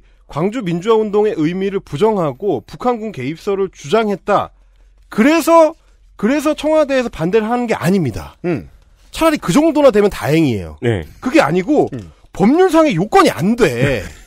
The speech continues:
Speaker 2: <laughs>
Speaker 1: 이 사람들을 임명을 하면 법률 위반이 돼요.
Speaker 2: 그렇죠.
Speaker 1: 예, 진상규명 특별법에 따르면 원래는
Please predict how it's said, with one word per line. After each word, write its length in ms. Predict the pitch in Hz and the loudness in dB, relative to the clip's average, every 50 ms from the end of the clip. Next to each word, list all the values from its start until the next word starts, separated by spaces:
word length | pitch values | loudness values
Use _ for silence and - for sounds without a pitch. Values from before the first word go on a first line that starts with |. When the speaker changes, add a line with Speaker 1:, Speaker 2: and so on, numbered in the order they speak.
| 180 170 - - 165 | -4 -2 2 0 0
Speaker 2:
<laughs> 480 | - - 170 160 - - - 147 - - | 0 2 -2 -2 -2 -2 -6 -6 -2 0
Speaker 1:
이 100 | 208 233 | 0 2
사람들을 440 | 285 330 339 339 320 285 311 302 233 | 4 4 4 4 4 4 2 2 2
임명을 500 | 185 196 254 302 349 359 339 302 269 247 | 2 2 4 4 4 6 6 4 4 4
하면 640 | 302 302 269 220 185 190 220 247 233 180 127 107 98 _ _ _ _ - | 2 2 4 4 4 4 4 4 4 4 2 -2 -6 _ _ _ _ -8
법률 380 | - - 196 240 285 320 294 190 | 0 2 2 4 6 4 4 2
위반이 440 | 147 143 185 - 330 349 339 311 208 | 0 -2 0 4 6 6 6 6 4
돼요. 460 | 156 143 107 95 90 87 92 95 92 - - - - | 2 -2 -2 -4 -6 -8 -8 -6 -2 -4 -4 -4 -4
Speaker 2:
그렇죠. 520 | - 139 151 147 - 135 165 160 156 139 - - - _ - - | -2 -2 -2 -2 -2 0 0 0 0 0 -4 -14 -20 _ -4 0
Speaker 1:
예, 260 | 233 233 185 139 123 135 | 2 2 2 0 -2 -4
진상규명 460 | - 240 262 311 277 277 285 294 277 | -4 0 0 2 2 2 0 0 -2
특별법에 580 | - - - 381 370 - - 320 302 277 262 | -4 -4 -2 -2 -2 -2 -2 -2 0 0 0
따르면 420 | 220 - 277 320 311 294 294 294 214 | 0 0 -2 -2 0 0 0 0 0
원래는 720 | 156 160 190 254 277 302 285 262 294 311 311 311 285 202 | 2 2 2 2 2 0 0 0 2 2 2 2 0 -2